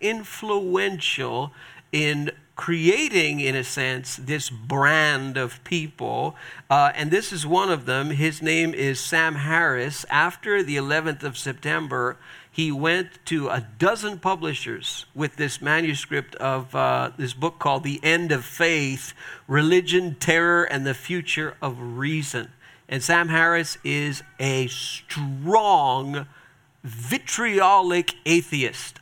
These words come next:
I mean, the things that this man says about Christianity, Islam, Judaism, religion, total. He is vitriolic, like, utter.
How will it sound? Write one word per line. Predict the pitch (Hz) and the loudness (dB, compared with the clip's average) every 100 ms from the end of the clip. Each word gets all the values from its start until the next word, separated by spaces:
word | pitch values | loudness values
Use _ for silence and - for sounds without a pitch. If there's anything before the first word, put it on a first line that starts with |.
| - | 2
I | 139 | 2
mean, | 165 180 180 151 | 4 2 2 2
the | 151 | 0
things | 139 - 247 269 269 190 | 0 -4 -2 -2 -4 0
that | 196 185 - | 0 0 -4
this | 220 - | -6 -4
man | 190 190 175 | 0 2 2
says | 151 185 180 143 | -2 0 0 0
about | 127 127 123 - | 0 0 -2 -4
Christianity, | 208 202 - 190 190 196 202 185 196 196 185 - - - _ - | -2 -2 -2 -4 0 2 2 0 0 0 -4 -8 -20 -20 _ -2
Islam, | 226 226 - 226 208 202 196 185 - _ 139 | 0 0 -2 2 4 4 2 -2 -8 _ -6
Judaism, | 139 220 226 220 214 208 185 202 196 185 175 - | -2 0 0 0 2 2 2 -2 0 -2 -6 4
religion, | 170 190 220 220 196 220 208 - _ _ - | 4 4 2 0 2 0 0 -12 _ _ 0
total. | - 202 - 202 208 190 113 | 2 2 4 6 8 6 2
He | - 190 226 240 - | -4 0 0 -2 -2
is | 165 151 123 | 0 0 -2
vitriolic, | 117 139 240 - 220 220 196 196 208 208 208 - | -4 -2 -4 -6 -4 -2 2 6 6 4 -4 -2
like, | 170 160 156 151 _ _ _ - | 2 2 2 -4 _ _ _ 2
utter. | 196 214 220 226 220 | 4 6 6 6 4